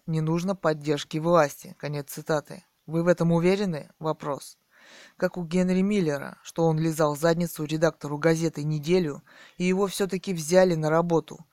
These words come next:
Интернациональная практика. Третье, цитата. "Большинству не нужна правда.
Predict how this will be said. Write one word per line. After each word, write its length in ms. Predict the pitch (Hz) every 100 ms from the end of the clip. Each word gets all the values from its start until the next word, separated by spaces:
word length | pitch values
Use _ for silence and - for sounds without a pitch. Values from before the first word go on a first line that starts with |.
| _ - - -
Интернациональная 1040 | 180 180 170 156 160 151 151 165 180 185
практика. 640 | - 151 147 151 - 151 - _ _ _ _ - _ _ _
Третье, 440 | 196 196 151 147 175
цитата. 520 | - 170 151 - - -
"Большинству 560 | 165 - 175 - 208
не 180 | 202 165
нужна 340 | 165 151 160
правда. 540 | 165 175 156 147 135